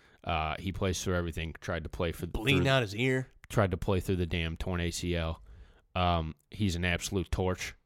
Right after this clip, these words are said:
Speaker 2: That's a guy you want on your damn team, too.
Speaker 1: If, if there's a
Speaker 2: That's
Speaker 1: guy
Speaker 2: a great, that's the best second star in the league.
Speaker 1: He's, he's got,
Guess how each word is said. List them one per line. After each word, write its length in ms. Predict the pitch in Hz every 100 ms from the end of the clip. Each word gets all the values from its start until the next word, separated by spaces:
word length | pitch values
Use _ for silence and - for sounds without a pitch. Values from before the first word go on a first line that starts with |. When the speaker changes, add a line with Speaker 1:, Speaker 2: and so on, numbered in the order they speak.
| _
Speaker 2:
That's 160 | 113 156
a 40 |
guy 180 | 113 110
you 140 | 113 104
want 280 | 104 113
on 100 | 113
your 100 | 104
damn 280 | 101 104 101
team, 260 | - 101 101
too. 100 | -
Speaker 1:
If, 100 | 104 101 -
if 120 | 117
there's 220 | - 123 113
a 40 |
Speaker 2:
That's 140 | 110 95
Speaker 1:
guy 200 | 95 95
Speaker 2:
a 40 |
great, 200 | 123 120
that's 180 | 131 131
the 80 | 113
best 300 | 117 135 -
second 260 | 135 135 117
star 260 | 123 117
in 80 | 110
the 60 | 107
league. 300 | 107 101 101 _
Speaker 1:
He's, 220 | 123 110 107
he's 240 | 117 113 101
got, 360 | 117 107 104